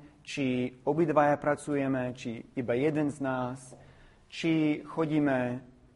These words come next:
na dovolenky, či nechodíme na dovolenky a tak ďalej a tak ďalej. Takže naše životy sú zamerané na tú budúcnosť. Myslíme na to, čo bude,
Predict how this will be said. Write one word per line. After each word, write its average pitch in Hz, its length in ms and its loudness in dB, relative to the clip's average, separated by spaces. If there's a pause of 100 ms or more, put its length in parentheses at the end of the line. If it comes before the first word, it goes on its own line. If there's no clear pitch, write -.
(120)
na 123 600 0
dovolenky, 143 640 4
či 120 160 -8
nechodíme 139 480 0
na 131 160 0
dovolenky 117 800 -4 (640)
a 127 80 -2
tak 117 240 -8
ďalej 107 260 -4
a 98 60 -14
tak 110 160 -12
ďalej. 98 320 -10 (960)
Takže 131 180 -6
naše 180 280 0 (260)
životy 151 400 0
sú 139 160 -6
zamerané 139 480 0
na 131 80 -2
tú 127 160 -6
budúcnosť. 120 800 -6 (240)
Myslíme 170 400 0
na 147 160 2
to, 135 160 -4
čo 151 160 0
bude, 147 320 2